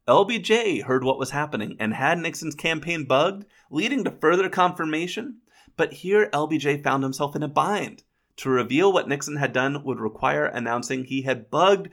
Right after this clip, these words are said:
the presidential campaign of a rival party. The public might be more upset at L B J than Nixon, so Johnson stayed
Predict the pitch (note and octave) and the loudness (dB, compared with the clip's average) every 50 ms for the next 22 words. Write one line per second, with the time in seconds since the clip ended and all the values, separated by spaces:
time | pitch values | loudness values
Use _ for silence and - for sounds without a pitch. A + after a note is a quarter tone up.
0 | _ _ - - C#3 - - F3 E3+ D#3+ D#3+ D3+ E3+ G3+ G#3+ - G#3 F#3+ F#3+ - | _ _ -8 -8 -6 -2 -2 -2 -2 -2 -2 0 0 0 2 2 0 -2 0 -2
1 | G3+ F3 F3+ - G3+ G3+ G3+ F#3+ F3 F#3 F#3+ G#3 F#3+ G3 G3 G#3 A3 G3 G#3 G3 | -6 -6 -2 0 2 2 2 2 0 0 2 2 4 6 6 4 6 4 2 0
2 | G3 - - - C#4+ D#4 - - - - _ _ _ _ _ - _ _ - E3+ | 0 0 2 2 2 0 -2 -8 -10 -12 _ _ _ _ _ -20 _ _ -8 -6
3 | - - C4 B3+ B3+ A#3+ A3+ - - G#3 A3 G#3+ A3+ G3+ G3 G3 A3 B3 A3 - | -4 -2 -2 2 2 2 0 0 -2 -4 -4 -2 -4 -2 2 4 4 4 4 2
4 | - - A3+ A#3+ A#3+ - - G#3+ A3 G#3+ - - F#3+ B3 D4 A#3 A#3+ A3 G#3+ F3 | -2 0 0 0 0 2 0 0 0 0 4 4 4 4 4 0 -4 -6 -6 -4
5 | C4 D4+ E4+ D4+ B3+ G#3+ G3+ G#3+ A3 B3+ F4 G4 - - - - - - _ _ | -4 -4 -2 -2 -4 -2 -2 -4 -4 -4 -6 -6 -6 -6 -8 -8 -12 -16 _ _
6 | _ _ _ - - - C#3+ C3+ C3 A2+ - - D#3 D#3+ E3+ E3 D#3+ - E3+ E3 | _ _ _ -14 -8 -4 -4 -2 -4 -4 -6 -2 0 0 0 0 -2 -8 -10 -10
7 | D#3+ D#3 - - - - A2+ A2 A2 A2 G#2+ G#2+ | -10 -10 -14 -16 -8 -4 -4 -2 -2 -4 -6 -8